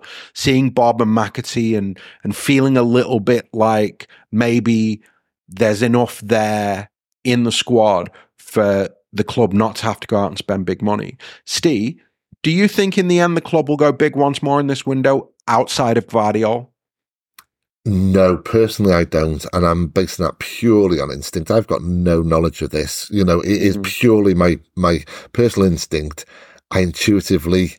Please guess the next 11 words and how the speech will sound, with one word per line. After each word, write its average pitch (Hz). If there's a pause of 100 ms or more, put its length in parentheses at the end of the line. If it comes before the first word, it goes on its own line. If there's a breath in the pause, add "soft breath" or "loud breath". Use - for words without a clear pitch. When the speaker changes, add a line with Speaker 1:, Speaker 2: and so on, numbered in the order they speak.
(140)
Speaker 2:
from 104
a 95
gut, 78
feel 82
like 78 (180)
that, 78
that's 82
not 92
gonna 78
happen. 73 (420 loud breath)
Um, 80